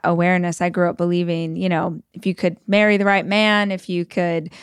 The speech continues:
have the right home, if you could have, you know, be the perfect mom, if you could do these things, it was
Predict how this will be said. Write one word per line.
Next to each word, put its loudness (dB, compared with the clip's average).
have 0
the 2
right 2
home, 2
if -4
you -2
could -2
have, 0
you -2
know, 0
be 0
the 4
perfect -4
mom, 4
if -6
you -6
could -4
do 0
these -4
things, -2
it -2
was -6